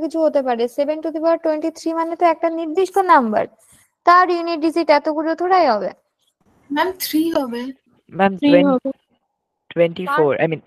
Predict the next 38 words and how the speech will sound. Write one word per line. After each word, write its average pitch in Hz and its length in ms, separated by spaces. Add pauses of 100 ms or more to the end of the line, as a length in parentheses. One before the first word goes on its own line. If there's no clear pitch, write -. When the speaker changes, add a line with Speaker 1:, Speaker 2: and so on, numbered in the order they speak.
(120)
Speaker 3:
four। 165 220 (960)
Speaker 1:
ফোর 294 200 (100)
হচ্ছে। - 180 (640)
Speaker 3:
ফোর। 165 220 (140)
Speaker 1:
সেভেন 311 260 (100)
এর 370 80 (120)
মাথায় 330 320 (100)
কোনো 302 180 (100)
কিছু 339 180 (180)
পাওয়ার 262 260 (100)
বসালে, 294 420 (180)
সেভেন 277 320
যেহেতু 302 280
একটা 302 140 (160)
অড 247 120 (140)
নাম্বার, 214 320 (580)
অড 294 120 (120)
নাম্বারের 330 360 (100)
মাথায় 311 360
কোনো 320 140 (120)
পাওয়ার 277 300
বসালে 302 300 (160)
অডই 247 320
হয়। 160 160 (340)
ইভেন 302 220
নাম্বারের 302 400
মাথায় 294 300
কোনো 311 120 (140)
ইভেন 294 260
নাম্বার 277 240 (100)
বা, 240 80 (120)
বা 240 80 (120)
কোনো 311 140 (100)
পাওয়ার 262 320
বসালে 302 360
সেটা 302 160 (120)
ইভেনই 247 380
হয়। - 140